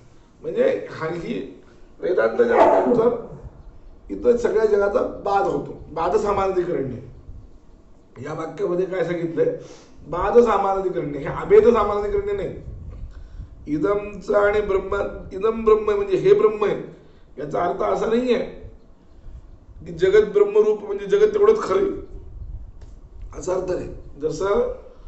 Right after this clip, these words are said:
इथं ज-, आपल्याला लांबून असं वाटलं, एखादा खांब दिसला आणि आपण त्याला चोर समजायला लागलो आणि जवळ गेलो तर, "अरे हा खांब चोर आहे," म्हणतो आपण.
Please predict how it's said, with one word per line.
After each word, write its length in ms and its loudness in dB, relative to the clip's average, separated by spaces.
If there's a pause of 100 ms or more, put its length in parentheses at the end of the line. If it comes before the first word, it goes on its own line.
(600)
इथं 520 -4 (140)
ज-, 360 -2 (760)
आपल्याला 540 0
लांबून 440 0
असं 220 -2
वाटलं, 360 0
एखादा 360 0 (220)
खांब 280 -4
दिसला 360 -4
आणि 260 -8
आपण 240 -6
त्याला 240 -4
चोर 200 2
समजायला 420 0
लागलो 320 -2 (2250)
आणि 120 -8
जवळ 200 2
गेलो 180 6
तर, 40 2
"अरे 160 4
हा 260 4
खांब 240 0
चोर 200 4
आहे," 100 6
म्हणतो 200 2
आपण. 260 2